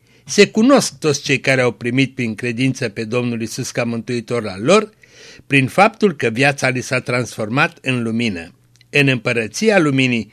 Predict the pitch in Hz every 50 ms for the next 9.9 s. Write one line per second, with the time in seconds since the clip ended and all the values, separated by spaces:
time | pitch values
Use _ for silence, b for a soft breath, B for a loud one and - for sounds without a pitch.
0 | b b b - - - 147 135 147 170 180 - - 147 143 135 131 - _ _
1 | _ - 151 135 117 95 90 95 107 104 104 110 - - 208 139 80 82 - _
2 | _ _ b b b b b b b b b b b - 131 135 208 226 254 233
3 | - 214 185 156 - 175 156 151 143 139 139 139 127 131 147 170 180 165 131 127
4 | 156 143 139 - - 123 123 131 214 233 196 - 131 131 131 - - 156 139 135
5 | 139 139 135 127 127 131 127 123 113 - - - - 220 196 - _ - _ -
6 | 135 139 131 127 123 - - 127 127 123 120 - - - 170 147 139 135 123 120
7 | 123 127 135 139 143 143 147 156 165 175 - _ _ - 190 - - 170 156 123
8 | 160 170 175 160 151 143 139 - - 143 143 143 139 135 135 135 135 131 131 127
9 | 127 131 127 - - - _ - 127 - - 139 151 180 226 262 262 -